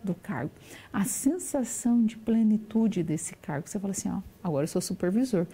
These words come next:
comecei numa determinada função, hoje eu atuo em outra. Então, existe uma movimentação desses cargos, existe uma teoria que vai embasar esses cargos,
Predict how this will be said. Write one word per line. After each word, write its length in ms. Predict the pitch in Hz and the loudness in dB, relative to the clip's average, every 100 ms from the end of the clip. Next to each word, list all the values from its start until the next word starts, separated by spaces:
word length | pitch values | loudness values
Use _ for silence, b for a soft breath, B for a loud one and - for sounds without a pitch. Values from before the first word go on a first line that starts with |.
| B B | B B
comecei 360 | - 175 175 185 | 2 4 4 4
numa 180 | 185 180 | 4 4
determinada 540 | 190 190 180 185 185 | 2 0 2 2 0
função, 420 | 185 185 - 190 | 0 0 0 0
hoje 200 | 208 220 | 2 2
eu 60 | 240 | 2
atuo 440 | 226 - 226 233 233 | 0 0 2 2 2
em 160 | 240 285 | 2 2
outra. 280 | 196 190 - B B B B | 2 -2 -8 B B B B
Então, 560 | - 240 - 311 349 226 | 4 4 4 -2 0 2
existe 440 | 233 233 269 - | 2 2 0 2
uma 100 | 277 254 B B | 2 2 B B
movimentação 920 | 294 330 359 339 320 294 240 - 285 285 | 0 2 2 2 2 0 -2 0 2 2
desses 380 | 226 - 202 | 2 0 -4
cargos, 560 | - - 180 165 - - B B | -4 -4 -4 -4 -8 -12 B B
existe 340 | 254 240 269 - | 4 4 4 2
uma 160 | 277 | 2
teoria 720 | 262 - 339 349 254 202 254 | 2 2 4 6 6 4 2
que 180 | 277 - | 0 2
vai 320 | 233 190 233 | 2 2 2
embasar 720 | 311 311 277 240 180 214 214 220 - | 2 2 2 2 2 0 -4 -4 -4
esses 300 | 208 262 - | -2 -2 -2
cargos, 500 | - 175 170 - - | -2 -2 -2 -4 -12